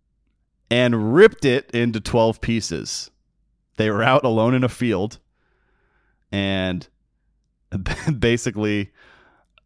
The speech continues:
Ahijah assaulted <laughs> Jeroboam. That would qualify as assault today. He took his garment off, ripped it in ten pieces.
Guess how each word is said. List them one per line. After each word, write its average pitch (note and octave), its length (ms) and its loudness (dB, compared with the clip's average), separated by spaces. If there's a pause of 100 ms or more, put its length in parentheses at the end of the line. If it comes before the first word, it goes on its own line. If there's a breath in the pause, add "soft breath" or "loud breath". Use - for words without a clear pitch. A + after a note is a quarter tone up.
Ahijah G#2 560 -2
assaulted F#2 720 -4 (160)
<laughs> - 200 -10
Jeroboam. F2+ 720 -4
That G2+ 200 -4
would G#2+ 180 -4
qualify G2+ 560 -2
as F#2 140 -4
assault F#2+ 360 -4
today. E2 420 -8 (760)
He - 80 -14
took C#3+ 240 -2
his C3+ 140 0
garment A2+ 400 0
off, G2+ 520 -4
ripped A2 320 -4
it G#2+ 120 -2
in F#2+ 100 -4
ten F#2+ 260 -6
pieces. - 600 -8